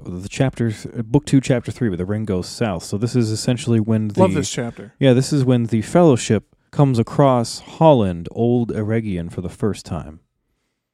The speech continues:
Speaker 2: The travelers reached a low ridge crowned with ancient holly trees, whose gray-green trunks seemed to have been built out of the very stone of the hills. Their dark leaves shone, and their berries glowed red in the light of the rising sun.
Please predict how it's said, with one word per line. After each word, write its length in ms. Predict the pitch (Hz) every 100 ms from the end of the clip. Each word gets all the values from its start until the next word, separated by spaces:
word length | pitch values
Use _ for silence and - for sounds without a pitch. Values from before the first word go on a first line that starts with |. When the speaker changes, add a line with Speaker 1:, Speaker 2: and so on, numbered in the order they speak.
| _ _ _ _ _ _ -
Speaker 2:
The 80 | 156
travelers 640 | - 196 214 262 254 -
reached 500 | 147 143 127 - -
a 80 | 139
low 260 | 135 151
ridge 480 | 180 151 143 151 160
crowned 380 | - 139 147 180
with 200 | 151 139
ancient 340 | 156 165 202 175
holly 320 | 147 151 120
trees, 580 | - 110 101 98 - - _ -
whose 260 | 170 151
gray-green 840 | 139 156 170 226 185 170 190 208 208
trunks 460 | - 160 139 139
seemed 360 | - - 180 185
to 100 | 185
have 140 | 165
been 200 | 156 147
built 360 | 131 135 175 180
out 180 | - 143
of 100 | 139
the 80 | 131
very 280 | 127 160 180
stone 420 | - 127 139 143
of 120 | 139
the 100 | 147
hills. 520 | 131 107 85 - - - _ _ _
Their 200 | 160 156
dark 320 | 147 156 170
leaves 320 | 156 190 151 131
shone, 460 | - 156 147 120
and 180 | 123 147
their 120 | 143
berries 420 | 135 143 175 185
glowed 300 | 151 151 170 139
red 260 | 147 143
in 100 | 120
the 100 | 123
light 260 | 117 127 156
of 100 | 147
the 80 | 156
rising 420 | 143 135 139 143
sun. 440 | - 120 110 92